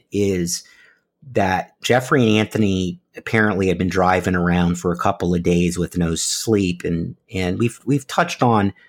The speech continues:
drugs a little bit and drug use and the culture around there. And again, this is all public information.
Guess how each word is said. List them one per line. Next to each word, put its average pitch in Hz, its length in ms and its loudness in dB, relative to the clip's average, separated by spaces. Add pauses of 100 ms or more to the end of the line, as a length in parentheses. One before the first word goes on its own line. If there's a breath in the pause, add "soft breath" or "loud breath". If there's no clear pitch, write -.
(260 soft breath)
drugs 101 420 2
a 95 60 2
little 95 180 4
bit 92 160 2
and 87 80 0
drug 90 320 0
use 87 380 0
and 87 80 0
the 82 60 -2
culture 101 440 -2
around 90 380 2
there. 92 520 -4
And 90 140 0
again, 87 380 0
this 87 180 -4
is 110 80 -2
all 113 140 2
public 98 400 0
information. 87 840 0